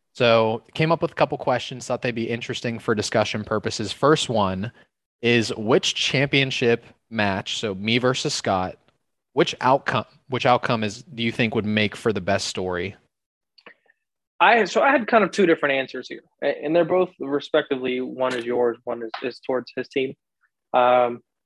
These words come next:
Speaker 2: I know that you normally don't really like to talk about yourself too much, so I'm actually gonna go with your storyline and kind of go with kind of your, your, your angle of it,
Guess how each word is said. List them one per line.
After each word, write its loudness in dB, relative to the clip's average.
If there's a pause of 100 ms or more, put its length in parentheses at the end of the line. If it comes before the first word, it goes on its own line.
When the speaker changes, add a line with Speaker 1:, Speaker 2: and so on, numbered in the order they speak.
(120)
Speaker 2:
I 2
know 4
that 0
you 0
normally 0
don't 0
really -2
like -2
to -20
talk 0
about -4
yourself -8
too -4
much, -10 (100)
so -2
I'm 2
actually -2
gonna 0
go 2
with -4
your -4
storyline -4
and -12
kind -2
of -10
go 4
with 0 (180)
kind -2
of -8
your, 0 (100)
your, -2
your 2
angle 2
of 2
it, 0